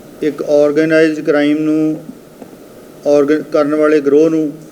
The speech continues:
ਉਹਨਾਂ ਦੇ ਮੈਂਬਰਾਂ ਨੂੰ ਅਰੈਸਟ ਕਰਕੇ ਉਹਨਾਂ ਦਾ ਜਿਹੜਾ ਪਰਦਾਫਾਸ਼ ਕੀਤਾ। ਉਹਨਾਂ ਪਾਸੋਂ ਦੋ ਜਿਹੜੇ ਪਿਸਟਲਜ਼ ਰਿਕਵਰ ਹੋਏ ਨੇ। ਇਹ ਵਿਅਕਤੀ ਆ ਜਿਹੜੇ ਇੰਟਰਸਟੇਟ ਕ੍ਰਾਈਮ ਕਰਦੇ ਸੀ,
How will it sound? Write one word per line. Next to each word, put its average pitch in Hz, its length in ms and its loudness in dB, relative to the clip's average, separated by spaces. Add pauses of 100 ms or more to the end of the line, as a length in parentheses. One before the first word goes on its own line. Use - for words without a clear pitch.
(320)
ਉਹਨਾਂ 151 220 0
ਦੇ 156 80 2
ਮੈਂਬਰਾਂ 147 400 2
ਨੂੰ 151 140 0
ਅਰੈਸਟ 139 260 -2
ਕਰਕੇ 151 500 0 (600)
ਉਹਨਾਂ 151 280 2
ਦਾ 151 120 2
ਜਿਹੜਾ 147 220 2
ਪਰਦਾਫਾਸ਼ 139 640 -2
ਕੀਤਾ। 147 460 -2 (420)
ਉਹਨਾਂ 147 240 0
ਪਾਸੋਂ 147 500 0 (500)
ਦੋ 139 300 4
ਜਿਹੜੇ 151 220 0
ਪਿਸਟਲਜ਼ 147 540 0 (560)
ਰਿਕਵਰ 135 360 0
ਹੋਏ 143 260 4
ਨੇ। 147 260 -4 (800)
ਇਹ 160 340 0 (600)
ਵਿਅਕਤੀ 147 400 0
ਆ 160 80 4
ਜਿਹੜੇ 160 380 0
ਇੰਟਰਸਟੇਟ 156 800 -2 (1160)
ਕ੍ਰਾਈਮ 151 320 2
ਕਰਦੇ 151 360 0
ਸੀ, 156 340 -4